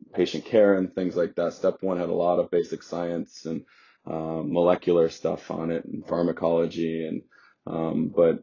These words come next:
it's kind of interesting to see how things have changed over time.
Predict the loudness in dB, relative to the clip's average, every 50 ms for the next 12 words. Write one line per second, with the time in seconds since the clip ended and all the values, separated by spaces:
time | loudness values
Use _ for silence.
0 | _ _ -2 -2 0 2 4 6 6 6 4 4 2 4 4 2 0 2 2 2
1 | 2 2 2 2 2 2 2 0 0 0 -2 -2 -2 -4 -6 -4 -4 -2 -2 -2
2 | -4 -6 -4 -4 -2 -2 -2 -4 -4 -4 -4 -4 -6 -8